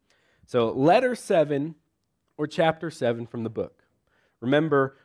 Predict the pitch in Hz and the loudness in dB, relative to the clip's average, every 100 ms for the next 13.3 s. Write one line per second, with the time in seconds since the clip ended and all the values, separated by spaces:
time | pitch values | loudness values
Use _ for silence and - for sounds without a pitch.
0 | _ 120 160 170 156 143 135 - 127 - | _ 0 2 4 2 2 -2 -2 -4 -2
1 | 156 147 147 - 143 135 123 98 - - | -6 -6 -12 -6 -4 -2 -4 -6 -10 -10
2 | 127 - 117 - _ _ _ _ 101 87 | -10 -8 -10 -10 _ _ _ _ -12 -10
3 | 92 87 87 - - - _ _ _ - | -10 -10 -10 -14 -20 -20 _ _ _ -6
4 | 101 113 131 - _ _ _ _ _ _ | -2 0 -2 -4 _ _ _ _ _ _
5 | _ - 98 - - 82 82 _ _ _ | _ -12 -10 -12 -14 -14 -14 _ _ _
6 | _ _ _ _ - 165 226 233 165 127 | _ _ _ _ -2 0 4 4 4 2
7 | 107 90 - _ _ _ _ _ _ _ | 0 -6 -10 _ _ _ _ _ _ _
8 | _ _ _ _ _ _ _ _ _ _ | _ _ _ _ _ _ _ _ _ _
9 | _ _ - 180 220 294 339 208 190 226 | _ _ 2 2 6 4 6 4 4 0
10 | _ _ 147 175 202 - 190 190 208 - | _ _ -6 -6 -2 -2 -2 -2 -4 -8
11 | - 170 151 180 190 185 175 147 - 175 | -6 -2 0 0 0 -2 -4 -10 -4 -6
12 | 165 156 131 - 180 - 135 - - 175 | -4 -8 -10 -10 -10 -8 -10 -10 -6 -6
13 | - 139 127 | -4 -6 -6